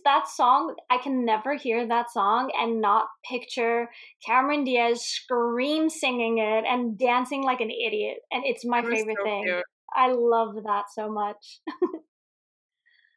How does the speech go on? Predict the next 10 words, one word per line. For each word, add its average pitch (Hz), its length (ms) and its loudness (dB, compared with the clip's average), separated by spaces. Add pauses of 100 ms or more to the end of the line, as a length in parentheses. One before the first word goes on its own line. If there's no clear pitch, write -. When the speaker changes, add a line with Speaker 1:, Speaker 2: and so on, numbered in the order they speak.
(600)
Speaker 1:
But 302 100 -2
yeah, 214 300 6
Speaker 2:
Yeah, 214 100 0
Speaker 1:
the 202 60 -10
Speaker 2:
um, - 20 -12
Speaker 1:
soundtrack 247 360 -4
was 196 160 -10
good. 196 260 -10 (800)
Speaker 2:
Yeah. 208 360 -4 (400)
Uh, 220 160 2